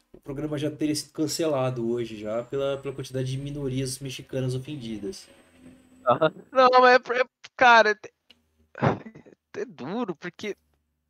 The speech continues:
Speaker 2: não pode perder um jogo daqueles, cara. É, é, só, só não pode, entendeu? Não, não existe perder um jogo daquele.
Speaker 1: Tá.
Speaker 2: E a Cade consegue fazer uns milagres desses. Isso me incomoda muito, velho.
Speaker 1: Tudo bem.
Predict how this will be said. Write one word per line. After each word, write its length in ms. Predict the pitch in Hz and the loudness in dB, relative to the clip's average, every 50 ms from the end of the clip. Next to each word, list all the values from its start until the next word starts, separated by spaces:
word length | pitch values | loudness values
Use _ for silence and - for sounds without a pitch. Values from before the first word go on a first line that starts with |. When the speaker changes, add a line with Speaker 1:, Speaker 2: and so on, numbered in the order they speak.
| _ - - - - - - - - - _ _ _ _ _ _ - | _ -20 -20 -20 -20 -20 -20 -20 -20 -20 _ _ _ _ _ _ -6
Speaker 2:
não 100 | 349 415 | -6 -6
pode 380 | - - 165 143 139 151 - - | -2 2 4 4 4 4 2 0
perder 220 | - 151 135 139 | 0 0 2 0
um 100 | 123 120 | -2 -2
jogo 400 | - - 120 110 110 110 113 113 | -6 -6 -4 -4 -4 -4 -6 -4
daqueles, 640 | 107 107 - _ _ - 104 87 87 71 - - - | -4 -4 -6 _ _ -10 -10 -8 -8 -10 -12 -18 -18
cara. 180 | - - - _ 92 95 - | -18 -20 -20 _ -20 -20 -14
É, 320 | - 104 - - - 160 | -12 -12 -10 -4 -2 -2
é, 280 | 151 - - 135 - _ _ _ | -2 -2 -6 -20 -20 _ _ _
só, 220 | - - - - - _ _ - | -16 -10 -4 -4 -4 _ _ -10
só 220 | - - 277 262 | -2 4 4 4
não 180 | 277 294 302 262 | 6 4 2 0
pode, 460 | 208 - - 175 151 139 135 - 120 | 0 2 6 6 8 6 6 2 -4
entendeu? 380 | 113 113 - 110 117 131 147 151 | -16 -12 -14 -14 -10 -10 -10 -10
Não, 320 | 156 170 185 196 202 220 - _ | -10 -14 -18 -20 -20 -20 -20 _
não 180 | - 381 381 403 | -12 -2 4 6
existe 460 | 392 330 - - 226 240 220 - - | 6 6 6 4 2 4 4 2 0
perder 240 | - - 156 139 139 | 0 0 0 0 0
um 80 | 131 | 0
jogo 180 | 127 139 123 123 | 0 -2 -2 0
daquele. 540 | 120 117 117 - - - 110 104 98 98 - _ _ - | 2 0 0 0 -4 -6 -6 -6 -6 -8 -12 _ _ -10
Speaker 1:
Tá. 380 | - - 107 - _ - - - - - - - - - - - - _ _ | -10 -10 -10 -12 _ -16 -20 -18 -18 -18 -20 -20 -20 -20 -20 -20 -20 _ _
Speaker 2:
E 160 | - 170 196 | -4 2 4
a 100 | 208 208 - _ _ _ - | 4 4 4 _ _ _ 0
Cade 360 | - 254 214 214 214 - 233 | 4 6 6 6 4 0 -2
consegue 520 | - - 269 262 285 - - 254 226 226 - | 2 2 4 4 4 2 4 4 4 4 2
fazer 200 | - 302 247 262 | 2 2 2 2
uns 120 | 233 208 | -4 -2
milagres 420 | 202 196 185 175 156 156 151 143 131 | 0 4 6 6 8 6 6 2 4
desses. 440 | 131 117 110 110 - - - 110 | 2 2 2 0 -4 -10 -12 -12
Isso 140 | - - - | -12 -12 -12
me 60 | 170 | -12
incomoda 420 | 165 - 233 208 180 175 185 214 277 | -8 -4 -4 0 2 4 4 4 2
muito, 420 | 320 226 196 208 214 - - 110 | -2 -2 -6 -6 -8 -10 -12 -12
velho. 200 | 107 107 - - _ _ _ _ _ _ - _ _ | -12 -12 -16 -18 _ _ _ _ _ _ -20 _ _
Speaker 1:
Tudo 180 | - - 104 | -20 -20 -20
bem. 240 | 95 92 87 69 - | -18 -18 -18 -20 -20